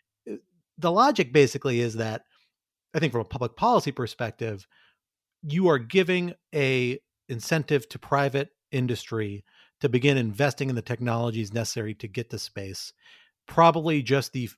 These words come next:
government contracting alone and the private contracting from satellite deployment alone isn't enough to develop or encourage the development of this technology, at least not at the pace or at the volume and scalability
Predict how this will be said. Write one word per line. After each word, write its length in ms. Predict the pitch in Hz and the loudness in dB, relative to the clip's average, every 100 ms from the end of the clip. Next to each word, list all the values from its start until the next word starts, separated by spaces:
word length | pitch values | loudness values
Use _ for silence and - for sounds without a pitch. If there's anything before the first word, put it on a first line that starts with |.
| - 113 | -16 0
government 460 | 131 143 131 120 | 2 2 -2 -4
contracting 760 | - 131 131 - 127 120 123 110 | -6 -4 -4 -2 -4 -4 -6 -6
alone 640 | 104 120 135 131 131 131 - | -4 -2 0 0 -2 -4 -8
and 180 | 110 | -8
the 80 | 101 | -8
private 380 | - 139 127 127 | -4 -2 -2 -4
contracting 500 | 120 117 117 110 110 | -6 -6 -8 -10 -12
from 160 | 92 98 | -12 -12
satellite 380 | 135 120 120 | -10 -8 -10
deployment 320 | 113 127 120 - | -10 -8 -8 -10
alone 520 | 113 110 117 117 113 - _ - | -10 -6 -4 -4 -6 -12 _ -6
isn't 220 | 143 135 | -2 0
enough 340 | 120 113 113 - | 0 -2 -4 -6
to 60 | |
develop 460 | 110 101 123 113 - _ | -8 -4 -2 -4 -8 _
or 100 | 127 | -8
encourage 260 | 110 131 113 | -6 -4 -6
the 60 | |
development 300 | 101 120 113 | -6 -6 -6
of 40 | 110 | -8
this 100 | 107 | -10
technology, 460 | - 117 110 107 | -10 -10 -8 -6
at 280 | 110 113 135 | -8 -8 -6
least 180 | 131 131 | -6 -4
not 80 | 110 | -8
at 100 | - | -10
the 80 | 117 | -16
pace 420 | - 135 120 - - - - | -8 -8 -8 -12 -20 -16 -10
or 80 | |
at 80 | 117 | -8
the 80 | 110 | -6
volume 460 | 95 113 120 117 110 | -2 0 0 -2 -4
and 100 | - | -10
scalability 840 | - 107 101 127 127 120 110 | -12 -12 -8 -6 -4 -4 -4